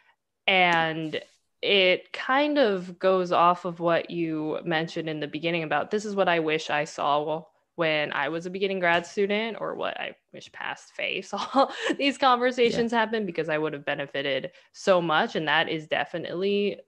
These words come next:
Speaker 1: part of the drive. And then also realizing that just because I don't see these conversations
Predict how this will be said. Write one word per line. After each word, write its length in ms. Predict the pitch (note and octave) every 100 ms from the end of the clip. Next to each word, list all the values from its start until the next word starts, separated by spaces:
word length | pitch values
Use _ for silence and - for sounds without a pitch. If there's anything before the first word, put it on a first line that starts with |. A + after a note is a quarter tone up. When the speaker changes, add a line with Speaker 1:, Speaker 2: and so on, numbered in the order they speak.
| _ -
Speaker 1:
part 360 | G3+ G3 F#3+
of 100 | F#3+
the 100 | G3
drive. 580 | F#3+ F#3+ F#3 G#3+ C4+ B3+ -
And 220 | F#3 F#3
then 320 | F#3 F#3 F#3+ F3+ - - _ _ _
also 640 | - C#4 D4 F4+ C4 F3+ - _
realizing 800 | - F3+ B3 D4+ A#3+ F#3 F3 E3+
that 200 | E3 D#3
just 220 | - D4+ -
because 260 | F#4+ E4+
I 80 | C#4+
don't 200 | A#3+ F3+
see 240 | - E3
these 160 | F#3+ G#3+
conversations 960 | G#3+ F3 D3+ D#3 D#3 D#3 C#3+ D#3 F3